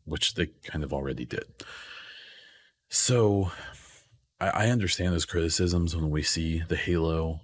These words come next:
um, preview. Um, I have faith that, uh, you know, I, I, I think the, the key to a good open world experience that, um,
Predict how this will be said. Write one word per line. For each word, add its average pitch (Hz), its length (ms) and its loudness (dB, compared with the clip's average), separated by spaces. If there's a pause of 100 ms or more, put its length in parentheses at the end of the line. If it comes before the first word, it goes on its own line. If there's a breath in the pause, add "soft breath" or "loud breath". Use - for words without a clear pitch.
um, 73 220 -8
preview. 85 520 2 (480 loud breath)
Um, 71 480 -8 (400)
I 85 400 0
have 90 240 0
faith 92 640 0
that, 78 460 -4 (920 soft breath)
uh, - 200 -12 (120)
you 92 160 2
know, 82 160 2
I, - 160 0
I, 104 200 -2
I 90 40 -2
think 135 240 2
the, 80 320 0 (240)
the 92 160 -2
key 113 320 0
to 113 200 2
a 92 60 4
good 82 220 0
open 80 300 -2
world 73 280 -2
experience 65 920 -4
that, 80 640 -6
um, 71 420 -10